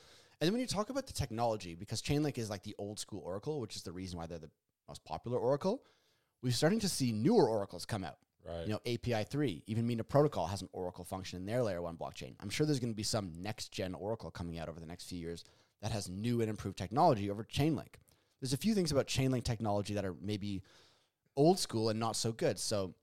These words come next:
Speaker 1: the websites need to provide access. They need to be turned on to provide access. It's also not trustless. Like, there is a,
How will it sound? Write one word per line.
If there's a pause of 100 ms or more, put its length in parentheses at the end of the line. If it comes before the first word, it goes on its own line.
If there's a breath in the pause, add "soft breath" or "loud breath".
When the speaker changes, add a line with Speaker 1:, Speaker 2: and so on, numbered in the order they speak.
(380)
Speaker 1:
the
websites
need
to
provide
access.
They
need
to
be
turned
on
to
provide
access. (360 soft breath)
It's
also
not
trustless.
Like,
there
is
a,